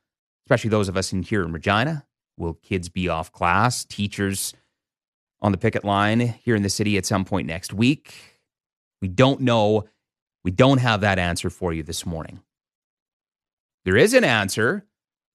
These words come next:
when it comes to former Sask Party M L A Ryan Dometer.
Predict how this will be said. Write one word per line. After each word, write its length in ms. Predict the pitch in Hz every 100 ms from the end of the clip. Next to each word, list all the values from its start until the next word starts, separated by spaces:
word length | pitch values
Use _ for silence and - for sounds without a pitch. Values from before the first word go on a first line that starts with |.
| -
when 120 | 123
it 120 | 120
comes 380 | 139 120 117 -
to 420 | - 117 110 -
former 600 | - - 131 135 139 139
Sask 520 | 139 - 131 123 123 -
Party 320 | 120 120 123
M 180 | 113 113
L 240 | 107 107
A 320 | 101 104 139 - _ _ _ _
Ryan 260 | 92 90 92
Dometer. 560 | 107 147 208 92 -